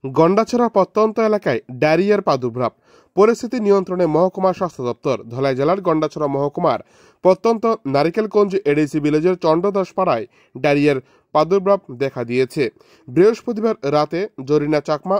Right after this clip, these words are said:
রত্নাপ্রভা চাকমা, রবিপতি চাকমা, রহিলেশ্বর চাকমা এবং তৃতীয়াবতী চাকমা ডায়রিয়া আক্রান্ত হয়ে গন্ডাছড়া মহকুমা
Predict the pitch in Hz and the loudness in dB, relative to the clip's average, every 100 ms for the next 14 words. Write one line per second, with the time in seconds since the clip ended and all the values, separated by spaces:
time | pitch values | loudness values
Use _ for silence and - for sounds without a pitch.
0 | 147 143 160 - 208 190 151 135 - 135 | -2 -2 -4 -2 -4 -2 -4 -4 -4 -6
1 | 160 175 185 _ _ 151 175 214 208 160 | -2 -2 -2 _ _ 0 2 2 -4 -6
2 | 123 135 127 165 190 - _ _ _ _ | -4 -4 -2 0 -2 -2 _ _ _ _
3 | - 165 190 233 226 233 196 165 139 175 | -2 2 2 2 -2 -4 -2 -4 -2 -2
4 | 202 151 170 190 131 160 _ _ 175 165 | 0 0 4 4 4 0 _ _ 0 0
5 | 175 160 160 151 160 156 208 131 127 156 | 0 -2 -4 -4 -4 -4 -2 -2 0 -2
6 | 175 214 170 - 196 214 220 165 117 117 | -2 -2 -4 -4 -6 -6 -4 -4 -4 -2
7 | 170 214 226 226 208 160 156 165 175 | -2 -2 -6 -4 -2 0 -2 -2 -2